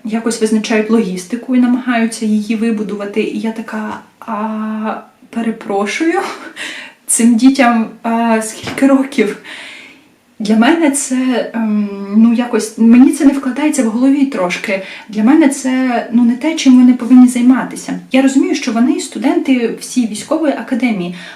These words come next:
але от враження складається таке ж саме, як коли ми всі, знаєте, дивилися четвертий фільм про Гаррі Поттера або чит-, читали четверту книжку про Гаррі Поттера і такі: «Камон, він вже занадто малий <laughs> для того, щоб приймати участь у цьому турнірі.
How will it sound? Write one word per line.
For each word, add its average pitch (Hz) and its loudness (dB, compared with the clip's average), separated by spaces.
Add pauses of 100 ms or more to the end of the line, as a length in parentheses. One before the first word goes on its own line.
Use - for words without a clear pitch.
але 262 0
от 214 -6
враження 320 -2
складається 247 -4
таке 247 -4
ж - -2
саме, 262 2
як 262 -4
коли 262 4
ми 240 0
всі, - -8
знаєте, 294 0
дивилися 214 -2
четвертий - -10
фільм 226 -2
про 214 -6
Гаррі 226 0
Поттера 320 -4
або 214 -4
чит-, - -8
читали 226 -4
четверту 226 -8
книжку 226 -6
про 208 -10
Гаррі 220 -4
Поттера 302 -4
і 220 -4
такі: 247 -6 (280)
«Камон, 269 2
він 247 6
вже 262 0
занадто 285 2
малий 330 2
<laughs> - 0
для 220 6
того, 269 0
щоб 220 -6
приймати 233 -4
участь 262 -2
у 220 -8
цьому 240 0
турнірі. 247 4